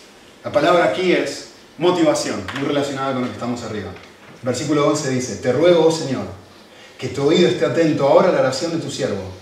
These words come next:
y a la oración de tus siervos que se deleitan en reverenciar tu nombre". Noten la frase más preciosa del capítulo uno.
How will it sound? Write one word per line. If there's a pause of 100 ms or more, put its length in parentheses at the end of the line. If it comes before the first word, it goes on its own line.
(220)
y
a
la
oración
de
tus
siervos
que
se
deleitan (800)
en (440)
reverenciar (520)
tu
nombre". (1500)
Noten (220)
la
frase (880)
más
preciosa (420)
del
capítulo
uno.